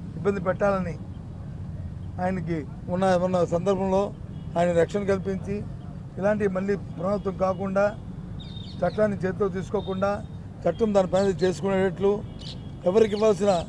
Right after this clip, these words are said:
భద్రతను వాళ్ళకి ఇస్తూ కార్యక్రమం చేయాలని గవర్నర్ గారిని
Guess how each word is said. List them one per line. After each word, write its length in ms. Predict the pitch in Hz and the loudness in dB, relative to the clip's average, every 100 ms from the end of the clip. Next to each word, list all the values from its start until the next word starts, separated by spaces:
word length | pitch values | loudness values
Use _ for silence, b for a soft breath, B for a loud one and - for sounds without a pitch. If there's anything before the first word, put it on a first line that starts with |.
| - - - - - | -8 -12 -12 -10 0
భద్రతను 420 | 180 180 202 208 196 | 4 4 2 4 4
వాళ్ళకి 240 | 185 165 185 | 4 4 -2
ఇస్తూ 220 | 151 214 220 247 - - - - - - | 2 2 2 0 -10 -10 -10 -10 -12 0
కార్యక్రమం 380 | 190 202 196 196 160 | 2 2 2 0 0
చేయాలని 360 | 190 196 180 180 | 4 4 2 0
గవర్నర్ 260 | 170 175 175 | 0 0 0
గారిని 220 | 170 165 | -2 -2